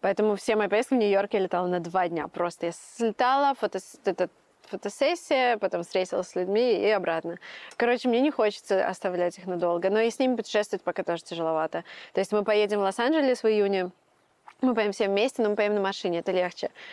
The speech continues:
Шесть часов с ними лететь сейчас вдвоем, ой, в смысле вдвоем, с двумя детьми, а, это немножко напряжненько. Вот в Мексику слетали в декабре, мне кажется, мы до сих пор <laughs> в отходнике после этой поездки.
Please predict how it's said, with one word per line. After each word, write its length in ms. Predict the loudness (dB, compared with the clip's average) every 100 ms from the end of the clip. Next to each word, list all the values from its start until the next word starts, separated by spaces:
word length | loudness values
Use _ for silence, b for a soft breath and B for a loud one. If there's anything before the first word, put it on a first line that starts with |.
| B
Шесть 300 | -2 -2 -4
часов 320 | -2 -2 0
с 40 |
ними 200 | 0 2
лететь 360 | 0 2 0 0
сейчас 360 | -4 -2 -2 -2
вдвоем, 560 | 0 2 4 2 0
ой, 140 | -2 -6
в 60 |
смысле 240 | -6 -10 -8
вдвоем, 400 | -2 0 0 -4 -10
с 120 | -4
двумя 320 | 0 0 0
детьми, 440 | -4 -2 0 0 -4 B B B
а, 400 | -4 -2 0 -2 -2
это 240 | -4 -2
немножко 540 | 0 0 -2 -4 -6 -4
напряжненько. 640 | -2 -4 0 -2 -2 -2 -2
Вот 80 |
в 40 | 0
Мексику 400 | -2 -2 -4 -2
слетали 400 | -2 0 0 0
в 60 |
декабре, 540 | -2 -2 -2 0 0 -2 B B -6
мне 80 |
кажется, 200 | -4 0
мы 80 | 0
до 60 | 0
сих 200 | -2 -4
пор 260 | 0 0 0
<laughs> 60 | 0
в 40 | 2
отходнике 800 | 2 2 4 4 2 2 2 2
после 300 | 2 2 2 0
этой 160 | 0
поездки. 800 | 0 0 0 -2 -4 -10 -10 -8